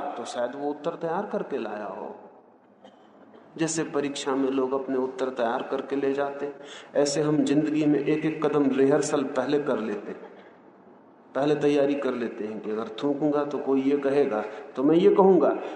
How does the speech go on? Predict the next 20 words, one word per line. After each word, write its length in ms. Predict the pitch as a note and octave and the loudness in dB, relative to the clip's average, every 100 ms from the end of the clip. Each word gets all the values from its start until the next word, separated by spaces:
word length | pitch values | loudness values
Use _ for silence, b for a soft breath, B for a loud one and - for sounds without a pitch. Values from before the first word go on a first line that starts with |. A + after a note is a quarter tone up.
| - | 4
लेकिन 380 | F3+ A3 C4+ C4 | 8 10 10 8
जो 120 | B3+ | 8
तैयारी 420 | B3+ A3 A3+ B3+ | 8 10 10 10
होती 340 | C4+ B3 B3 C4+ | 10 10 8 6
है 60 | |
वो 140 | B3+ B3+ | 6 4
प्रतिकर्म 600 | A#3+ A#3 C4+ C#4+ C#4+ C4+ | 4 0 6 10 10 10
की 100 | B3 | 6
होती 360 | F#3+ E3 C#3 A2 | 4 2 -2 -4
है। 260 | - - b b b b - | -6 -14 b b b b 4
बुद्ध 260 | C3+ G3+ A3+ | 6 8 8
जैसा 300 | B3 A#3+ A3 | 6 6 8
आदमी 360 | G#3+ A3 C4 | 8 8 6
तो 120 | B3+ | 4
कभी-कभी 720 | A3+ G#3 G#3 B3+ A#3 G#3 G3+ | 4 6 6 6 4 4 2
हजारों 480 | D#3 D#3+ F#3 G3+ G3 | 0 2 6 6 6
वर्षों 320 | G3 G3+ A3+ | 6 2 0
में 260 | A3 G3 D#3 | 0 -2 -2
मिलता 400 | D3+ F#3 G3+ A#3 | 0 0 0 -4
है, 240 | E3+ - | -4 -12